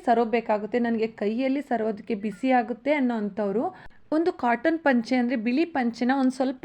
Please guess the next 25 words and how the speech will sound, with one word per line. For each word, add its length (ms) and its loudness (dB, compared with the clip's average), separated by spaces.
ಒಂದು 220 2
ಕರ್ಚೀಫ್ 420 -4
ಅಷ್ಟ್ರಗ್ಲ 480 -2
ಹರ್ದಿಟ್ಕೊಂಡ್ರೆ 720 0
ಇ-, 140 0
ಅದಕ್ಕಿಂತ 340 -2
ಚಿಕ್ಕದಾದ್ರೂನು 600 2
ಆಗುತ್ತೆ. 340 -4
ಅದನ್ನ 260 2
ಹಜ್ಜಿ 280 0
ಆ 100 8
ರೊಟ್ಟಿ 260 2
ಇರುತ್ತಲ್ವ 400 0
ಅದ್ರ 140 -2
ಮೇಲೆ 240 0
ನೀರ್ನ 380 2
ಸರೋದ್ರೆ 400 2
ಸಾಕಾಗುತ್ತೆ, 580 -2
ಕೈ 100 0
ಸುಡಲ್ಲ, 340 2
ಮತ್ತೆ 200 -4
ಇನ್ನು 140 0
ಚೆನ್ನಾಗಾಗುತ್ತೆ. 680 -2
ನಾನಿಲ್ಲಿ 400 4
ಅದು 120 -4